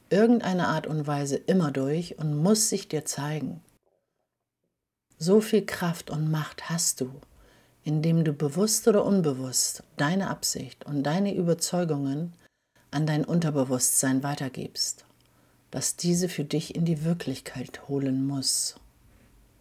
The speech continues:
Du hast deshalb auch die Fähigkeit,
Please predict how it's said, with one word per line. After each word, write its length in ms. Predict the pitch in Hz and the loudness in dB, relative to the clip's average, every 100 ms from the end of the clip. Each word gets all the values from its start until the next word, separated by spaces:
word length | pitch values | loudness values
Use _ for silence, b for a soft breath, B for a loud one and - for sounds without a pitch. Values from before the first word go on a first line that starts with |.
| _ _ _ _ _ _ _ _ _ _ _ _ _ - | _ _ _ _ _ _ _ _ _ _ _ _ _ -10
Du 160 | 160 | -2
hast 260 | 185 220 - | 0 0 0
deshalb 320 | 170 - 156 | 0 2 2
auch 160 | - - | 0 0
die 140 | 151 | -6
Fähigkeit, 1040 | - - 214 208 143 - - 120 135 170 | -6 4 6 6 2 -2 -8 -6 -8 -10